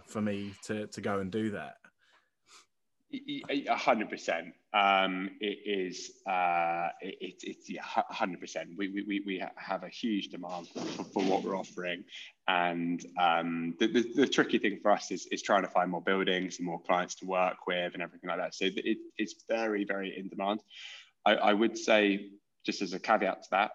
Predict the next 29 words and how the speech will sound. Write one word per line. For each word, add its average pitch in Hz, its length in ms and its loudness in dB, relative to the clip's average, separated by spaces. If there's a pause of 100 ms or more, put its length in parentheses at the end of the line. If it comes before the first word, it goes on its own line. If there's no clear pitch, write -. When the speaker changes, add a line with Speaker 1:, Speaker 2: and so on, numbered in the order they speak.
(220)
Speaker 2:
um, 95 400 -2 (300)
currently 101 360 6
at - 80 -4
the - 60 -6
moment, 92 520 0
we 95 120 0
have - 260 -2
got 98 140 -4
quite 85 180 2
a 87 40 -6
few 98 160 -2
vacancies. 113 640 0
We've 95 220 -4
never 92 200 0
had 98 180 -2
this - 160 -6
many 104 140 0
vacancies. 101 800 -4
And 95 140 -4
I 95 80 0
think 104 180 -4
that's 95 220 -4
quite 92 240 4
a - 100 -8
fair 95 160 6
reflection 95 560 0
in 87 100 -6
terms 90 380 0
of, 87 180 -6